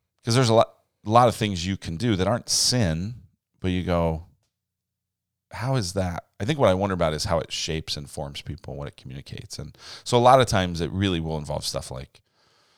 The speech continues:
you know, everyone who comes on this one weekend is gonna get entered to win tickets to Disneyland. And it's like, was that wrong? No, it's not wrong. But I,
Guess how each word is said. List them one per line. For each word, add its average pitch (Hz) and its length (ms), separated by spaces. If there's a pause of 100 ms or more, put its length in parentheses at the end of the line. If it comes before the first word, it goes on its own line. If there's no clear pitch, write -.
(720)
you 98 120
know, 78 260
everyone 139 400
who 123 140
comes 92 360
on 85 140
this 87 180
one 92 220
weekend 71 500
is 78 200
gonna 87 160
get 82 180
entered 95 300
to 98 100
win 82 720
tickets 85 440
to 80 120
Disneyland. 58 680 (1200)
And 85 100
it's 78 120
like, 69 240
was 127 140
that 226 140
wrong? 120 420 (180)
No, - 240
it's - 140
not - 140
wrong. 82 280 (1200)
But 92 120
I, 92 120